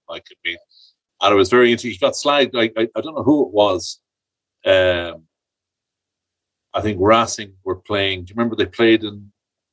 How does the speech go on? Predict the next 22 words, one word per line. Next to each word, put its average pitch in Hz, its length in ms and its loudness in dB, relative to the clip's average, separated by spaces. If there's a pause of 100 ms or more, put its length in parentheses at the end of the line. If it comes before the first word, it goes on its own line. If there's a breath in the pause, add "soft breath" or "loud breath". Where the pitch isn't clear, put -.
(140)
Nottingham 117 480 -2
or 113 80 -8
somewhere 117 280 -8
like 113 160 -2
that? 117 220 -4 (120)
There 107 80 -8
was 107 80 -10
a 107 40 -2
semi-final 117 760 0
in 104 240 -12
Nottingham, 113 480 -2 (580)
and 120 120 4
they 123 60 6
all 135 300 6
had 127 140 2
a, 110 120 -2 (100)
they 110 160 2
all 131 260 4
had 123 120 0
a 110 40 -2
good 120 220 0
laugh 113 440 0